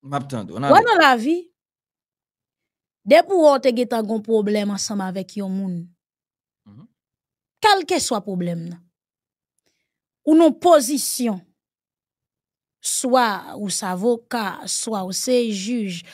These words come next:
Speaker 2: swa ou se yon gwo fonksyonè Leta,
Speaker 1: Mhm.
Speaker 2: ou te deja pa alèz ansanm avèk moun sa, imedyatman, yon bagay ta rive moun nan.
Speaker 1: Mhm.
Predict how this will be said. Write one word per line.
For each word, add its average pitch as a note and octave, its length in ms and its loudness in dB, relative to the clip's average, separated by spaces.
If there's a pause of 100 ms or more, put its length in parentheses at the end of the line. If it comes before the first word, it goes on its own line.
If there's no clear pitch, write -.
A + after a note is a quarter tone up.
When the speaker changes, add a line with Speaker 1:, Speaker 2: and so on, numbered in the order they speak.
(240)
Speaker 2:
swa - 400 -2
ou A3 80 -8
se - 80 -8
yon B3 160 -4
gwo C#4 160 4
fonksyonè G#3+ 560 -6
Leta, F#3+ 380 -4 (340)
Speaker 1:
Mhm. C3+ 220 -4 (920)
Speaker 2:
ou D#4 140 -2
te F#4+ 160 4
deja C#4 320 4
pa A#3+ 180 -4 (220)
alèz A#3 560 0
ansanm G#3+ 320 -6
avèk G3 260 -8
moun G3+ 220 -6
sa, A#3+ 300 -6 (1900)
imedyatman, C4+ 960 2 (600)
yon C4 260 2
bagay A#3 500 2
ta A3 160 -2
rive G#3 320 -2
moun G3+ 400 -2
nan. F3 160 -8 (540)
Speaker 1:
Mhm. A2 260 -20